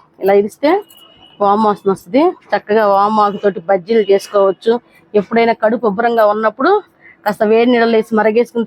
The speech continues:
తాగొచ్చు. అలా కాదు అనుకుంటే, టైం లేదనుకుంటే, రెండు ఆకులు నమిలినా కానీ కడుపు ఉబ్బరం తగ్గిపోయిద్ది అనమాట. ఇది చాలా ఔషధానికి పనిచేసిద్ది, చక్కగా తినడానికి కూడా బాగుంటది, ఇంట్లో అన్నానికి కూడా చాలా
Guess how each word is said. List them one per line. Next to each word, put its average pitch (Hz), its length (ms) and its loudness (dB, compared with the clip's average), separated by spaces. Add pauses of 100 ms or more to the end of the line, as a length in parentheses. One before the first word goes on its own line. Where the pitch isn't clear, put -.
తాగొచ్చు. 233 460 -2 (500)
అలా 233 140 0 (120)
కాదు 240 300 2
అనుకుంటే, 254 440 -2 (100)
టైం 240 180 2 (100)
లేదనుకుంటే, 247 480 -2
రెండు 226 220 -2
ఆకులు 247 280 -2
నమిలినా 240 320 0
కానీ 247 180 -2
కడుపు 214 220 -6
ఉబ్బరం 208 260 0
తగ్గిపోయిద్ది 208 440 -2
అనమాట. 208 280 0 (580)
ఇది 226 200 0 (420)
చాలా 214 260 0
ఔషధానికి 240 580 -2
పనిచేసిద్ది, 240 580 -2 (560)
చక్కగా 220 280 -4
తినడానికి 214 480 0
కూడా 254 180 0
బాగుంటది, 208 420 0 (120)
ఇంట్లో 262 300 -4
అన్నానికి 220 400 0
కూడా 247 200 -4
చాలా 202 200 2